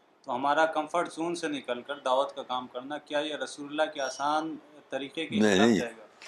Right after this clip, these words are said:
Speaker 2: کمفرٹ زون کا یہاں اپلائی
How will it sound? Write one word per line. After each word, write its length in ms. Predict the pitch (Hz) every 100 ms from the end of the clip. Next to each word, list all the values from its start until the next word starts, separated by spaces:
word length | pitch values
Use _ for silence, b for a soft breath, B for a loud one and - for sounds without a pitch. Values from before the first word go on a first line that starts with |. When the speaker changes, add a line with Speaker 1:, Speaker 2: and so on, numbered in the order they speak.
| - -
Speaker 2:
کمفرٹ 480 | - - 92 104 107
زون 260 | 110 113 110
کا 120 | 101
یہاں 280 | 95 98 104 b b b b b _ -
اپلائی 500 | 87 98 95 110